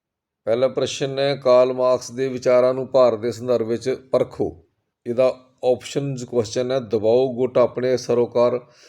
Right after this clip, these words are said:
ਨੂੰ ਹੱਲ ਕਰਾਉਣ ਲਈ ਕੀ ਕੀ ਢੰਗ ਤਰੀਕੇ ਵਰਤਦਾ ਹੈ।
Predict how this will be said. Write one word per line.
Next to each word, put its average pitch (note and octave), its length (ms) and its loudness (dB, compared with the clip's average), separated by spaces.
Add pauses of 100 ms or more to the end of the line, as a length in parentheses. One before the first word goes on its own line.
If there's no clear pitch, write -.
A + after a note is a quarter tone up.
(160)
ਨੂੰ C3 200 4
ਹੱਲ B2 140 2
ਕਰਾਉਣ B2+ 300 -4
ਲਈ B2+ 160 -6
ਕੀ C#3 180 -8
ਕੀ C3+ 180 -6
ਢੰਗ B2+ 320 -2
ਤਰੀਕੇ A#2 360 -6
ਵਰਤਦਾ A2 420 -2
ਹੈ। - 180 -16